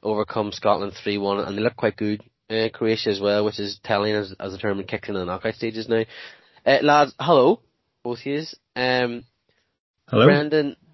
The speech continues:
Speaker 1: we'll start with yourself. You watched the England game tonight.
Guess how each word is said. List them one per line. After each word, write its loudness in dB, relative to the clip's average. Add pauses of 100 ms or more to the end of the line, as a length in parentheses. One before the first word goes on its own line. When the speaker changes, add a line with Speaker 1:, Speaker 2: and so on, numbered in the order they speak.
(120)
Speaker 1:
we'll 0
start 4
with 0
yourself. 2 (160)
You 4
watched 2
the 0
England 0
game 4
tonight. 2